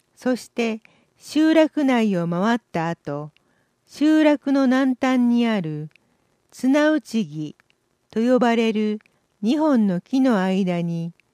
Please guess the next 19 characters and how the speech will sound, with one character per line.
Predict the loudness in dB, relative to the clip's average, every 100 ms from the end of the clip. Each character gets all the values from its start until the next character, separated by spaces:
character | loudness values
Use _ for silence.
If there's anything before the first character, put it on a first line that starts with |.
| _ _ _ _
綱 | 0 2 4 2
を | 0
か | -6
け、 | -8 -10 -10 -12 _ _ _ _ _ _ -4
安 | 0 2 2
楽 | 2 0 -4
寺 | -2
の | -4 -4
住 | 0 0 0
職 | 0 -2 -4
に | -4 -2
よ | -4 -6
る | -8 -12 -14 _ _ _
読 | -6 -6
経 | -2 0 0
と | -2 -2
と | 0
も | 0 0
に | -2 -6 -10